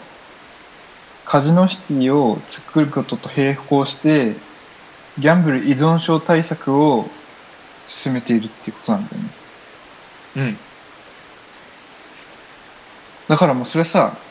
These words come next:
Speaker 1: ギャンブル依存症がある程度出てくることを想定してるわけで、
Speaker 2: うん。
Speaker 1: そういう弱者をある程度生んじゃってもいいけど、とりあえず国家に、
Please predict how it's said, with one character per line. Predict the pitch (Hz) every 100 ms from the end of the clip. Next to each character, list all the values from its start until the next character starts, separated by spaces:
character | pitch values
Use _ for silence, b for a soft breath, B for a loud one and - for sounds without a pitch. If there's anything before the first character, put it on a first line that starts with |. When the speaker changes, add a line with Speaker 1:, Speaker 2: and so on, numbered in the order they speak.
| - - -
Speaker 1:
ギ | 185
ャ |
ン | 208
ブ | 180
ル | 127
依 | 147
存 | 139 170 175
症 | - 170 170
が | 160 135
あ | 139
る |
程 | 143 175
度 | 160 147
出 | 151
て | 190
く | 165 127
る | 120
こ | 117
と | 113
を | 110
想 | - 151 156
定 | 151 156
し | 151 -
て |
る | 135 135
わ |
け | 135 110
で、 | 107 110 107 104 - - - - - - -
Speaker 2:
う | 143
ん。 | 123 151 - - - -
Speaker 1:
そ | -
う | 175
い | 175
う |
弱 | 151 208 -
者 | - 170 170
を | 180 135 113 - - -
あ | 151
る | 165
程 | 175 165
度 | 156 156 -
生 | 156 165
ん | 160
じ | 165
ゃ |
っ |
て | - -
も | 160
い | 143 151
い |
け | 139
ど、 | 131 151 139 107 - - - - - -
と | 151
り |
あ | 156
え |
ず | 135
国 | - 151 - -
家 | - 127
に、 | 139 135 107